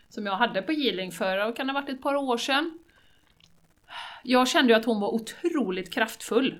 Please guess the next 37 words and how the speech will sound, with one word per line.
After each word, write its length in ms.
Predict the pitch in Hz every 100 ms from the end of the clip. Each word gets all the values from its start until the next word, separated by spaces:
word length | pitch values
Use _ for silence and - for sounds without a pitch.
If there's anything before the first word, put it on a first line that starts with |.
| - -
Hon 120 | 214
var 220 | 233 202
verkligen 520 | 254 240 226 190 190
som 180 | 196 202
en 120 | 202
gudinna. 640 | 214 190 254 247 180 185 311 - _ _ _ _ _ _ _
Men 140 | - 262
hon, 220 | 294 262
hon 240 | 277 277
liksom, 480 | 269 285 269 269 262
eh, 180 | 269 262
kom 240 | - 285
in 300 | 262 262 269
där 420 | 269 262 254 254 254
lite 340 | 254 254 247
så 100 | 247
här 360 | 240 226 240 233
nedsänkt, 800 | 247 254 220 220 254 233 233 226
lite 200 | 233 240
böjd, 540 | 226 220 220 226 220 - - - -
helklädd 640 | 294 262 196 - 226 214
i 80 | 220
svart. 760 | 220 226 220 254 - - - - _ - - _
Ehm, 1080 | - 208 208 202 196 196 190 190 190 190 190 - -
och 140 | 233
sen 180 | 277 220
när 80 | 214
vi 80 |
satt 160 | 226 240
och 80 | 233
pratade 300 | 240 226 202
lite 180 | 220 196
grann 200 | 180 190
efteråt 440 | - - 208 359
då, 160 | 320 170
så, 400 | 220 196 190 -
så, 760 | - 220 190 185 180 175 175